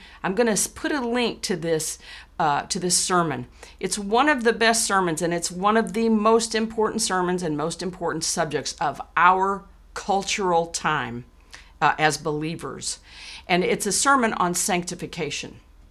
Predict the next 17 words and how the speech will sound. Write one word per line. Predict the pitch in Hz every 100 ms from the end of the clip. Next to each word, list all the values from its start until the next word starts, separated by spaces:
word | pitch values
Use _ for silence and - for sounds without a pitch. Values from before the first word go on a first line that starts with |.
| - - - - - - - -
But | 190
as | 233
I | 240
listened | 233 254 294 - 294
to | 214
this, | 147 131 - - - - - - - - - -
I | 190
realized, | 220 262 285 254 156 131 120 147 - - - - - - - - - -
and | 170
my | 196
husband | 240 247 214
and | 196
I | 226
talked | 226 254 294 240
about | 175 139
this, | - 123 - - - - - - - - - - - - 214 -
it, | - 302